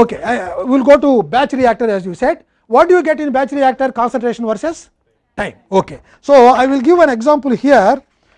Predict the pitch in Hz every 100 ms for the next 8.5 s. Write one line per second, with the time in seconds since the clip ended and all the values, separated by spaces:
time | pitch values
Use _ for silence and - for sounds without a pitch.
0 | _ - 233 254 262 254 247 247 220 247
1 | 220 220 196 175 254 _ _ _ _ 208
2 | 262 240 208 240 254 226 214 196 196 202
3 | - 175 269 285 _ _ _ _ 214 214
4 | 277 349 302 285 311 247 247 233 202 277
5 | - _ 208 208 233 269 233 - 226 226
6 | 214 190 262 - 311 285 226 294 - _
7 | _ _ _ _ _ _ _ _ _ -
8 | 202 196 240 311 -